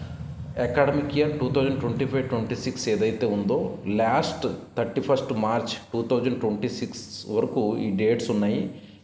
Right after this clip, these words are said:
మీరు టైమ్ చూసుకొని తప్పకుండా ఆ స్కీమ్స్ అన్నిటికీ కూడా అప్లై చేసుకోండి. ఎవరు కూడా ఈ యొక్క అవకాశాన్ని వదులుకోవద్దండి. ఎందుకంటే only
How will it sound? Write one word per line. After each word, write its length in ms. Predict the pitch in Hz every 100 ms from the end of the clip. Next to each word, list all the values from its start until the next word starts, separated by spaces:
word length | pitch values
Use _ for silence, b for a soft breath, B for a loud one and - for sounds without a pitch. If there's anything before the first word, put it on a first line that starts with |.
| B -
మీరు 520 | 131 135 113 139 113 98
టైమ్ 280 | 113 127 147 127
చూసుకొని 360 | 123 127 127
తప్పకుండా 560 | - 127 - 139 135 147
ఆ 140 | 123
స్కీమ్స్ 420 | 110 - 131 123
అన్నిటికీ 400 | 117 107 120 117
కూడా 160 | 120 117
అప్లై 240 | 104 117
చేసుకోండి. 540 | 107 104 - 107 104 - 104
ఎవరు 300 | 110 120 143
కూడా 400 | 131 139 151 135 - 117
ఈ 40 |
యొక్క 240 | 120 120 110 110 120 - B B
అవకాశాన్ని 680 | 98 117 131 123 135 127 110
వదులుకోవద్దండి. 840 | 98 113 - 113 104 101 104 135 -
ఎందుకంటే 760 | 104 110 135 127 120 135 143 - 101
only 340 | 127 143 147